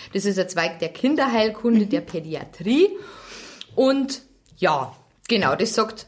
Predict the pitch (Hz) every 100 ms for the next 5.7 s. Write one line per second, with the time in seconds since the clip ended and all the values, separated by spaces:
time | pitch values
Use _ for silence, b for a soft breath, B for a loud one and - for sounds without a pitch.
0 | _ - 202 208 175 190 196 - 180 143
1 | 131 - - 196 196 226 196 190 175 180
2 | - 185 214 185 202 - - b b b
3 | b b - 226 202 196 - - 240 226
4 | 208 220 208 - 254 240 240 226 180 B
5 | B - - 208 208 214 202